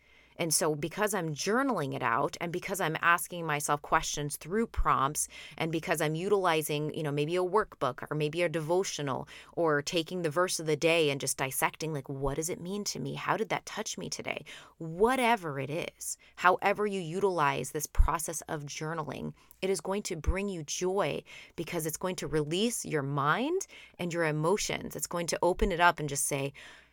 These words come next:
"Here we go. Here's my vulnerability," dumping out what's on your mind and what's on your heart and just doing it in a very safe space. But it just, it's like an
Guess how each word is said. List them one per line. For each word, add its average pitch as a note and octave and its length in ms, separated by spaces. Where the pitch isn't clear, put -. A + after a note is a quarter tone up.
"Here E3+ 300
we A3 100
go. D3+ 500
Here's - 380
my G#3 140
vulnerability," C#3+ 800
dumping G3+ 460
out D#3 260
what's D#3 360
on F3+ 160
your D#3 140
mind C#3 460
and D3+ 220
what's F#3+ 220
on F3 140
your D3 120
heart E3+ 560
and D#3 160
just D3 320
doing G#3+ 260
it - 60
in E3+ 60
a D#3 60
very D#3 380
safe D3 480
space. D#3 640
But E3 160
it D3+ 140
just, E3 280
it's - 180
like D#3+ 180
an - 100